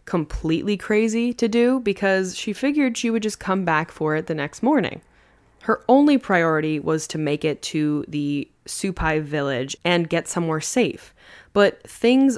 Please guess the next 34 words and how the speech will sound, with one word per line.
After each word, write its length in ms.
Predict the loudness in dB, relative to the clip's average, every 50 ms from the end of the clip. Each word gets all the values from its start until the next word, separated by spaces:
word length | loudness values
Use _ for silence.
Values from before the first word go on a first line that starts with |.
| -4 _ _
only 440 | 2 2 4 2 2 0 0 -2 -2
continued 840 | -2 -4 -4 -4 -4 -4 -4 -4 -2 -2 -2 -2 -2 -2 -2 -4 _ -6
to 140 | -6 -6
get 360 | -4 -4 -6 -6 -6 -8 -10 -10
worse. 680 | -10 -6 -2 0 0 0 -2 -4 -10 -14 -14 -14 -16 _ _ _ _ _ _ -20 -20 _ _ _
There 120 | 0 2
was 240 | 2 2 2 0 -2 -6 -6
no 340 | -4 0 2 4 4 4 2
chance 400 | 2 -2 -4 -4 -4 -4 -6 -8
of 120 | -10 -4
her 160 | -2 -4 -2
tracing 460 | -2 -4 -2 0 0 0 0 -2 -2
her 100 | -2 -2
steps 420 | -4 -4 -4 -4 -4 -4 -6 -8 -12
back 400 | -10 -4 0 0 0 0 0 -4
to 100 | -4 -4
her 120 | -4 -4
supplies 580 | -4 -8 -10 -8 -6 -4 -2 0 0 -2 -2 -4
because 420 | -6 -8 -4 -2 -2 -2 -2 -4 -10 -16 -20 -20 -20 -20 -10 _
it 140 | 0 0 2
was 180 | 4 2 2 0
completely 520 | -2 -2 -2 0 0 -2 -2 0 -2 -2
dark, 400 | 0 2 2 4 2 2 0 -4 -4
and 240 | -2 -2 -2 -2 -2
she 160 | -4 -4 -2
was 200 | -2 -2 -4 -4
frantic, 720 | -10 -12 -4 0 0 2 2 0 0 -2 -6 -6 -6 _ _
calling 380 | -6 -2 0 0 0 0 0
out 180 | -2 -2 -4 -4
for 120 | -6 -8
help 380 | -6 -4 -4 -2 -2 -2 -4 -6 -8
and 280 | -8 -8 -8 -8 -10 -10
wandering 680 | -2 0 0 2 2 2 2 0 0 0 -2 -4 -4 -6
pretty 340 | -6 -2 0 2 2 0